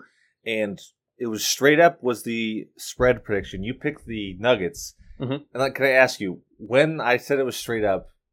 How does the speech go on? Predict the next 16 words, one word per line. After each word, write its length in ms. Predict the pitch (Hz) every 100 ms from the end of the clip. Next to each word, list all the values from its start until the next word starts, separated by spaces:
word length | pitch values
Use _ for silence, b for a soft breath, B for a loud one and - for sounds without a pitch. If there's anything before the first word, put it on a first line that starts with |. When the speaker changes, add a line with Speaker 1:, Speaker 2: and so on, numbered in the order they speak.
| _
Speaker 1:
were 160 | - 107
you 220 | 113 117
a 20 |
lot 280 | 113 120 127
more 120 | 123
confident 540 | 107 113 110 107 104 85
then 260 | 101 98
than 140 | 95 92
you 180 | 90 87
are 140 | 85
now? 380 | 82 80 80 82 _ _
Or 140 | 95
a 20 |
lot 300 | 95 95 60 _ - _ _ _ _ _ _ _ _
Speaker 2:
Um, 340 | 254 254 254 214
Speaker 1:
Yes, 440 | - - - -